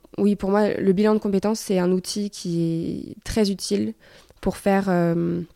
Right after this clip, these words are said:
bah, le bilan, justement, de ce qu'on sait faire, mais aussi de ce qu'on aime faire, de ce qui nous fait vibrer, de, euh, et ça, c'est hyper important pour, euh, ben, commencer à modeler un peu, euh, le projet professionnel qui nous correspond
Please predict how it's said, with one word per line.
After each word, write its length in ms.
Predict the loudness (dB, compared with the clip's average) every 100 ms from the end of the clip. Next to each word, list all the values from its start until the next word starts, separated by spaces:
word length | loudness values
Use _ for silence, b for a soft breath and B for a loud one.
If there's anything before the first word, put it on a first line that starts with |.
| _
bah, 100 | 2
le 100 | 4
bilan, 360 | 6 6 4 4
justement, 300 | 0 -2 0
de 80 | 0
ce 80 | -2
qu'on 100 | -4
sait 160 | -2
faire, 220 | 0 0 2
mais 160 | 0
aussi 180 | -2 -6
de 80 | -8
ce 100 | -6
qu'on 160 | -2
aime 160 | 0 0
faire, 260 | 0 -4 -4 -12 _ b
de 200 | -4 -4
ce 100 | -6
qui 100 | -2
nous 100 | -2
fait 160 | 0 -4
vibrer, 600 | -2 -2 2 2 2 2
de, 540 | 0 -2 -2 -2 -4 -8 B B B B -8
euh, 680 | -4 -4 -4 -6 -8 -10 -12 -14 -14 -14 -2
et 160 | 2 2
ça, 160 | 0
c'est 140 | -4 -4
hyper 280 | -2 0 0
important 420 | -2 -4 -2 -4
pour, 380 | -4 -4 -4 0
euh, 520 | 0 0 0 -2 -4 -6
ben, 680 | -4 -2 -2 -4 -6 -8 -10 -14 B B 0
commencer 480 | 2 2 2 2 2
à 180 | 0 0
modeler 960 | -4 -6 -10 -10 -2 0 2 4 4
un 120 | 4 0
peu, 280 | -2 0
euh, 100 | 2
le 100 | 0
projet 300 | -2 -4 -4
professionnel 460 | -2 -6 -6 -6 -6
qui 160 | -2 -4
nous 80 |
correspond 480 | -2 -2 -4 -6 -12